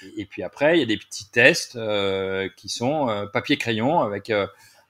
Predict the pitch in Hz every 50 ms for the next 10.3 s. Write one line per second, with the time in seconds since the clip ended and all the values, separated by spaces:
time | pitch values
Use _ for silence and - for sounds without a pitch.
0 | _ _ 131 135 - - 135 123 117 107 104 113 117 131 156 175 165 - - 135
1 | 123 113 110 110 - 110 - - - 113 117 127 131 113 107 110 104 104 101 101
2 | 101 101 98 98 101 98 107 - - 95 95 101 - - 139 190 185 - - -
3 | _ _ - - - - - 110 104 95 107 127 139 139 127 113 107 104 95 87
4 | 95 104 104 117 123 120 113 101 110 98 107 98 - 104 107 104 101 95 90 -
5 | _ _ _ _ _ _ _ _ _ _ _ _ _ _ _ _ - 127 120 110
6 | 123 147 143 135 - 147 131 120 113 107 101 - _ _ _ _ _ _ - -
7 | _ _ _ _ _ _ - 131 127 135 170 160 165 147 131 123 104 113 - -
8 | 143 147 170 202 220 196 - - _ _ _ _ _ _ 110 101 117 127 117 -
9 | - 127 127 113 110 113 120 143 175 196 190 - - - - 151 151 165 175 160
10 | 127 120 113 107 104